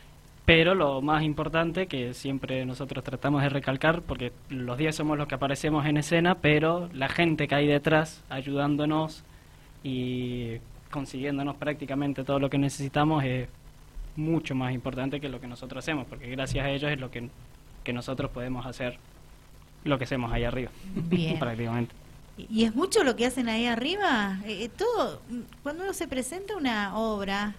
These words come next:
Speaker 2: eh, en este caso esta comedia, eh, hay mucho trabajo detrás de, de escena, aparte de, de, de los días y horas, eh, y meses de, de ensayos que puede llevar,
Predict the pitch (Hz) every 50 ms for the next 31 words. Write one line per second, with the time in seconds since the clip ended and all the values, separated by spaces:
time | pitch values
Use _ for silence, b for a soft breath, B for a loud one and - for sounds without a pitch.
0 | 220 - 175 175 175 170 190 190 190 - 196 185 202 202 196 - 208 196 185 170
1 | 175 - 190 185 180 180 180 175 175 175 185 196 196 202 214 226 233 B B B
2 | B B B B - 196 190 180 - - 247 277 302 285 254 254 285 339 359 -
3 | 415 381 - 202 180 175 220 277 285 - - 180 165 151 147 156 165 165 165 165
4 | - 190 180 175 165 175 175 165 156 151 165 175 165 160 160 - - 170 151 147
5 | 151 151 151 170 180 190 175 - 190 202 202 208 202 196 190 180 175 175 180 170
6 | 170 165 165 165 165 175 175 170 170 165 160 165 180 175 175 180 185 - - 262
7 | 269 285 294 285 269 277 - 214 196 208 220 233 247 262 262 262 - - - -
8 | 190 170 165 - - - 214 214 208 214 240 247 240 - 277 262 233 220 202 180
9 | 180 185 185 185 180 180 180 175 - 233 240 233 226 208 190 202 208 208 208 -
10 | - 185 180 - 185 185 190 190 185 180 180 175 170 180 170 170 175 175 180 190
11 | 202 220 269 302